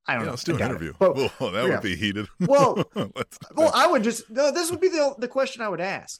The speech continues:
Speaker 1: I would say, "You say that you are a, a, uh, studier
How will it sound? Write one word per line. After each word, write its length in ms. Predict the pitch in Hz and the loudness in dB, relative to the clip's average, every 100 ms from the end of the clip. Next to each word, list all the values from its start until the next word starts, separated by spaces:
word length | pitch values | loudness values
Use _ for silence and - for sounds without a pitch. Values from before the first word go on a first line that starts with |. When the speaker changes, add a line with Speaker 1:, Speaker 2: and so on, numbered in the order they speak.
| _ - | _ -4
Speaker 1:
I 80 | |
would 220 | 180 180 156 | -2 -2 -4
say, 400 | - 156 123 - _ _ _ _ _ - | -4 -4 -4 -10 _ _ _ _ _ -14
"You 320 | 107 214 320 | -6 -2 -2
say 480 | - - - - _ _ - | -4 -8 -14 -20 _ _ -16
that 140 | 92 | -8
you 300 | 104 175 160 | -2 2 4
are 220 | 131 117 | 2 0
a, 560 | 110 92 104 98 95 98 _ _ - | -2 -6 -8 -8 -12 -16 _ _ -14
a, 40 | |
uh, 320 | 87 52 57 - _ _ _ _ - | -12 -12 -18 -20 _ _ _ _ -10
studier 960 | - - - 175 180 185 190 196 214 | -6 -6 -2 2 2 2 0 0 -2